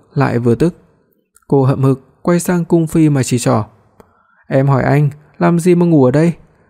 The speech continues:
Đây là nhà của em mà." Ngay hết câu,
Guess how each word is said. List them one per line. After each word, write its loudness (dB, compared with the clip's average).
Đây 2
là 2
nhà 0
của -2
em 0
mà." 2
Ngay 0
hết -2
câu, 0